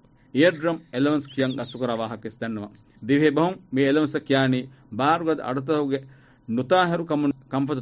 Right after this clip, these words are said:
ತೂರಿ ಹಿಮಾಯ ಕುರುಮುಗೆ ಎಲೆವೆನ್ಸ್. ಮಿ ಎಲೆವೆನ್ಸ್ ದಿಬುಮುಗ ಅನ್ನನ್ವಿ ಕಂತತ್ತಕ ಬದಾನೆ ವಾಹಕ ದನ್ನವ. ಏಕೆ ಮಸಕ್ಕೆ ಹಿಂಗಮುಂದ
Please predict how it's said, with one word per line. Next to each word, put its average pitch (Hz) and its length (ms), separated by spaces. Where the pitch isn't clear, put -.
ತೂರಿ 127 200
ಹಿಮಾಯ 120 300
ಕುರುಮುಗೆ 113 420
ಎಲೆವೆನ್ಸ್. 107 340
ಮಿ 170 80
ಎಲೆವೆನ್ಸ್ 202 460
ದಿಬುಮುಗ 170 340
ಅನ್ನನ್ವಿ 151 340
ಕಂತತ್ತಕ 131 480
ಬದಾನೆ 120 300
ವಾಹಕ 107 220
ದನ್ನವ. 104 300
ಏಕೆ 135 180
ಮಸಕ್ಕೆ 139 340
ಹಿಂಗಮುಂದ 147 540